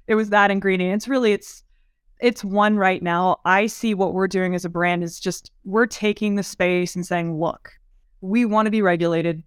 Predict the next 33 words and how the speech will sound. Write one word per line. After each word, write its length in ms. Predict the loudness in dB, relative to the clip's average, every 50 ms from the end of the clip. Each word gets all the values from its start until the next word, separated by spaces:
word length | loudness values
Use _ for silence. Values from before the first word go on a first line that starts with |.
| _ _
We 160 | -6 -2 0 2
wanna 200 | 2 2 2 0
be 100 | 0 -2
treated 280 | -2 0 0 0 0
like 200 | 0 0 0 0
a 80 | -2 -2
supplement 600 | -2 0 0 0 0 0 -2 -4 -4 -4 -4 -4
brand, 300 | -4 -4 -4 -4 -2 2
not 260 | 2 4 2 2 -2
C 260 | -12 -8 -4 -2 0
B 120 | 0 0 0
D 160 | 2 2 2
as 100 | 2 0
a 60 | -2
specific 460 | -6 -6 -6 -6 -6 -6 -6 -6 -6
thing." 160 | -4 -2 0
That's 200 | 2 2 2 2
one 160 | 0 0 0 2
ingredient 440 | 2 0 0 0 0 0 -2 -2
that 100 | -2 -2
we 140 | 0 0 -2
sell. 360 | 0 0 2 2 2 0 -2 _ _ _ _ _ _ _ _ _ _
So 220 | -4 0 2 2 4
what 240 | 2 2 0 0 0
we're 120 | 0 -2
trying 240 | 0 0 2 2 0
to 100 | 0 -2
do 240 | -2 0 0 2 2
is 380 | 0 -2 -4 -8 -20 -20 -20 _ _ _
separate 440 | _ -4 -2 0 2 2 2 0 0
fact 300 | -2 -2 0 0 0 -2
from 160 | -4 -8 -6
fiction. 460 | -6 -4 -6 -6 -6 -8 -10 -10 -10